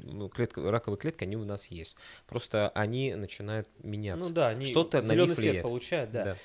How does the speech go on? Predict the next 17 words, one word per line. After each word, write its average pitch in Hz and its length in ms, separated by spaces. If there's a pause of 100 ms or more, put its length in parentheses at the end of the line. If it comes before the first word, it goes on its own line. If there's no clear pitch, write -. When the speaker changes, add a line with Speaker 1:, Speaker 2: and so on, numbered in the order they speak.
(140)
Speaker 2:
Вот - 160
говоря 170 300
про 143 160
благосостояние, 143 840
я 135 120
бы 156 100
хотел 147 280
сейчас - 300
отметить, 147 400
есть 151 140
такая - 220
штука, 226 320
называется 139 520 (340)
интегральное 139 560
ощущение 135 720
цели, 92 400 (200)
да. 175 200